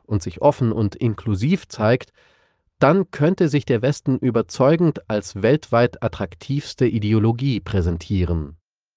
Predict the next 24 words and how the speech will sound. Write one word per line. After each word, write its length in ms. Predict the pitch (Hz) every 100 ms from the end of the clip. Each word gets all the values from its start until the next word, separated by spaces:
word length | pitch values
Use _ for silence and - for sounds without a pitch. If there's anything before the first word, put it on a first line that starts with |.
| _ _ _ _ _ _ _ _ _ _ _ _
Wir 180 | 135 143
hoffen, 420 | 156 - 180 131
wir 100 | 120
konnten 400 | 110 131 123 117
dir 180 | 107 104
mit 160 | 92 87
diesem 260 | 95 90
Blink 260 | 87 98 101
ein 200 | 101 90
wenig 300 | 98 107 -
Klarheit 520 | - 95 90 98 98
über 180 | 98 98
die 200 | 95 95
unordentliche 960 | - 156 - 113 107 95 104 - 107
und 180 | 104 98
komplizierte 680 | - 98 113 - 147 160 135
Lage 320 | 101 101 104
der 180 | 95 85
Welt 300 | 92 110 - _ _ _ _
und 220 | 127 110
speziell 420 | - 107 - 107
des 200 | 95 90
Westens 640 | 131 127 - 95 82 - -
verschaffen. 680 | - 104 - 92 - 82 76